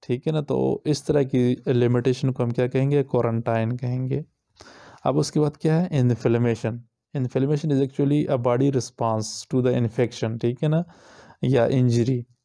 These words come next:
जिसमें क्या क्या होता है? आपकी बॉडी में अंदर स्वेलिंग होती है, अ, आपके बॉडी के वो एरिया, अ, क्या होता है? हार्ट होता है, रेडनेस होती है और पेन होती है, ठीक है ना। इसको हम क्या कहते हैं? इन्फ्लेमेशन, ठीक है ना। तो simply इन्फ्लेमेशन क्या हुआ?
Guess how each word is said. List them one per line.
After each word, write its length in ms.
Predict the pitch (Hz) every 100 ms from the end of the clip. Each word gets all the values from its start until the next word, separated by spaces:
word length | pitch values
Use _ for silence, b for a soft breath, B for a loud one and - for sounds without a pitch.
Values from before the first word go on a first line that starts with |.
| 139
जिसमें 320 | 131 131 135
क्या 180 | 151 147
क्या 160 | 156
होता 240 | 147 143 147
है? 240 | 143 165
आपकी 280 | 147 127 131
बॉडी 320 | 123 123 131
में 120 | 135
अंदर 200 | 127 127
स्वेलिंग 460 | 123 - 123 123 143
होती 380 | 131 131 139 135
है, 140 | 131
अ, 580 | 131 - - - - - 131 131 113 110 110 110 113 120 123
आपके 260 | 120 -
बॉडी 300 | 117 120 123
के 400 | - - 131 127
वो 200 | 123 127
एरिया, 400 | 131 123 123 123
अ, 60 | - 139 127 117
क्या 200 | 110 127
होता 320 | 123 123 123
है? 60 | 120
हार्ट 320 | 120 120 123
होता 400 | 131 131 127 123
है, 120 | 127 b b b 131
रेडनेस 440 | 123 120 131 131 127
होती 220 | 123 123
है 60 |
और 100 | 120
पेन 300 | 123 123 113
होती 200 | 110 110
है, 140 | 117 113
ठीक 240 | 123 131
है 60 | 131
ना। 80 | 131
इसको 240 | - 120
हम 60 | 120
क्या 100 | 123
कहते 240 | 127 127
हैं? 80 | 120
इन्फ्लेमेशन, 640 | 113 113 113 110 117 113
ठीक 180 | 123 139
है 40 |
ना। 60 | 143
तो 100 | 131
simply 400 | - 143 143 147
इन्फ्लेमेशन 600 | 147 131 127 135 147 147
क्या 140 | 143 160
हुआ? 380 | 120 113 135